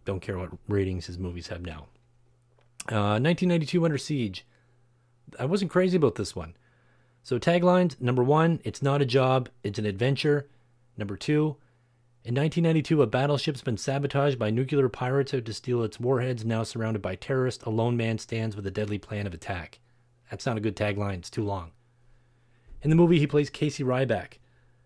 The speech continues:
a former Navy seal captain who's now the cook aboard the U S S Missouri. The ship is about to be decommissioned.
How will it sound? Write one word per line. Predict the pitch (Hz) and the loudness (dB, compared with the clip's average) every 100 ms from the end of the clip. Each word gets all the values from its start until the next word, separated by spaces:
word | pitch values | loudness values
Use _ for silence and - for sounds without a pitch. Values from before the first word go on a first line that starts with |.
| _ | _
a | - | -8
former | - 143 135 | 0 2 2
Navy | 127 120 | 2 0
seal | 113 - 143 | -2 0 0
captain | 135 139 135 151 | 2 -2 -2 -2
who's | 113 101 | -2 -2
now | 107 101 | -2 -4
the | |
cook | 95 147 143 | -2 -2 0
aboard | 117 113 113 104 | -2 2 0 0
the | 104 | -2
U | 98 120 | 0 0
S | 117 - | 0 -2
S | 117 - | -6 -6
Missouri. | 98 107 160 165 139 - _ _ | -2 4 4 4 -2 -18 _ _
The | 117 | -8
ship | - 143 | -6 -4
is | 139 | 0
about | 131 135 | 2 2
to | |
be | 120 | 0
decommissioned. | 107 117 - 117 123 - 139 | -2 -2 -2 0 0 -2 -4